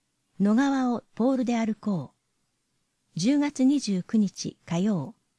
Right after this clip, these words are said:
午前九時三十分から正午。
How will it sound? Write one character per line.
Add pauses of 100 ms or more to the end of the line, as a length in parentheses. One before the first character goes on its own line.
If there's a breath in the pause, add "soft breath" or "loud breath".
(440)
午
前
九
時
三
十
分
か
ら
正
午。